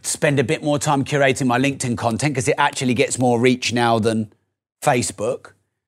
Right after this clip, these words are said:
A-, and so you just pivot your time. So outsourcing helps you do five things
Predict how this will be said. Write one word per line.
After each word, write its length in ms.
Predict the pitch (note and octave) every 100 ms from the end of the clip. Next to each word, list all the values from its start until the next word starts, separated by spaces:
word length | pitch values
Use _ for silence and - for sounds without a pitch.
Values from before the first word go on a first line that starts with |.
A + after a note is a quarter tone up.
| _ _ _
A-, 100 | E3 D#3+
and 120 | E3
so 100 | F3
you 80 | F3+
just 220 | F3 -
pivot 340 | - C3 B2 -
your 100 | C3
time. 420 | - F3+ F#2 C3+ _ _ _ _ _ _
So 320 | - C#3 B2 - _ _
outsourcing 960 | E3+ A3+ A#3+ - - D3+ A#2+ E3 G3+ F#3+ -
helps 400 | - E3 D3 -
you 120 | D#3+ D3+
do 380 | C#3+ D3 C#3
five 520 | C3+ - - F3 D#3 -
things 600 | - B2 E3+ G3 -